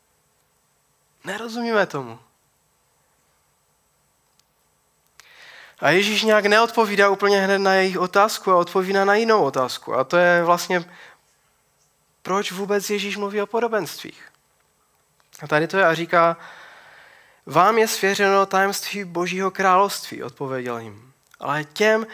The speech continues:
kdo jsou v ně, se to všechno děje v podobenstvích.“ Říkám vám, vy jste ti moji nejbližší,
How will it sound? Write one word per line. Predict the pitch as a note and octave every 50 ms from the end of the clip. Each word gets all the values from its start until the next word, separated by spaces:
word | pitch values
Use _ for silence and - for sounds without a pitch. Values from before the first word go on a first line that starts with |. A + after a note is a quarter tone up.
| - - _
kdo | - D#3+ E3+
jsou | F3+ F3 - F#3 F3 E3+
v | E3
ně, | E3+ E3+ E3+ F3 F#3 F#3 F3+ - - - - - - _ _ -
se | - E3+
to | - F3+
všechno | D#3+ - - G3 F#3+ - F#3 F3+
děje | F3 E3 E3+ E3 D#3+ D#3+
v | D#3+
podobenstvích.“ | - D#3+ D#3+ E3 D#3+ D3+ D#3 D3 C3+ - - - - G#2+ G#2 - - - - _ _ _ _ _ _ _ _ _ _ _ _ _ _ _ _ _ _ _ _ - - - -
Říkám | - G3+ F#3 - F#3 F3+
vám, | F#3 F#3 F#3 F#3 - - - - -
vy | F3 A3
jste | A3+ - - G#3+ G3+
ti | G3 - G#3 G#3
moji | G3 F#3+ G3 G3+ G3+ G3
nejbližší, | F#3+ F#3+ G#3 G#3 A#3+ B3+ A#3+ - - - - C3+ C3 D3 E3+ E3+